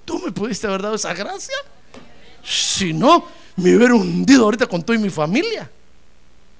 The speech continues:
¿Se da cuenta?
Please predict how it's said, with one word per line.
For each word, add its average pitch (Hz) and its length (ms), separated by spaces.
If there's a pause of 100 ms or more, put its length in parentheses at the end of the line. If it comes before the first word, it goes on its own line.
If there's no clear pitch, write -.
(1900)
¿Se 147 140
da 151 80
cuenta? 202 340